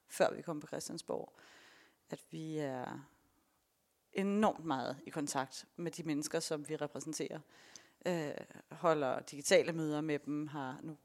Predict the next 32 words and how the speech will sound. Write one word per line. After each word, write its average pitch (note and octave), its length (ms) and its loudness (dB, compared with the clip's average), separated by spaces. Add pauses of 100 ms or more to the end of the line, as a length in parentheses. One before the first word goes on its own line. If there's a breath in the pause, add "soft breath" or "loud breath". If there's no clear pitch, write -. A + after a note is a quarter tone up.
(140)
er D3 60 -2
det C#3+ 100 -2
jo B2+ 60 -4
begrænset, C#3+ 360 0
hvor D3+ 80 -2
meget C#3+ 180 2
man D#3 120 -2
kan D3+ 120 -12
komme C#3+ 220 -4
ud F3 140 -2 (200)
og D3+ 60 -2
tale D3 260 0
med D#3 80 -6
folk, - 280 -2
men D3+ 180 -4
altså, D3+ 200 -4
vi E3 260 -6 (220)
gør - 180 2
os - 200 -2 (180)
vanvittigt F3+ 720 4
umage D3 340 -2
med C3 260 -2 (720 soft breath)
hele F3 360 0
tiden - 380 -4 (140)
at D3+ 140 4
være C3+ 300 2 (420 loud breath)
enten F3 420 0
direkte E3+ 580 4
eller D#3 160 4
på D#3 100 -4
sociale D3+ 340 0
medier D#3 360 0